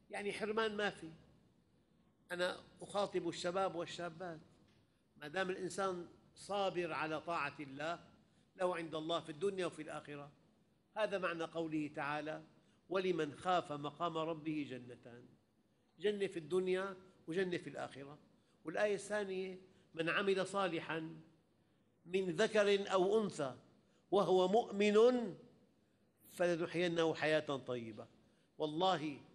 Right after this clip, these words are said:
زوال الكون أهون على الله من ألا يحقق وعوده للمؤمنين. "من عمل صالحاً من ذكر أو أنثى وهو مؤمن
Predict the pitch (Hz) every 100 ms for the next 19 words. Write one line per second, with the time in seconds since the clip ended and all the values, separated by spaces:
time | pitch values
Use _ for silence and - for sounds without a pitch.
0 | _ _ _ _ 147 165 214 233 202 180
1 | - 202 190 170 135 123 - - _ _
2 | _ - 220 208 196 185 165 170 156 160
3 | 175 175 160 - _ _ _ _ 156 156
4 | - - 220 185 170 156 - 196 180 180
5 | 170 160 185 160 156 139 131 143 131 127
6 | 127 - _ _ _ _ _ _ _ _
7 | _ _ _ _ _ _ - 151 143 202
8 | 190 180 - 190 165 147 120 110 - -
9 | _ _ _ 147 165 156 196 190 185 175
10 | 185 175 185 202 - 135 123 - - -
11 | - 185 175 180 180 208 185 190 196 220
12 | 220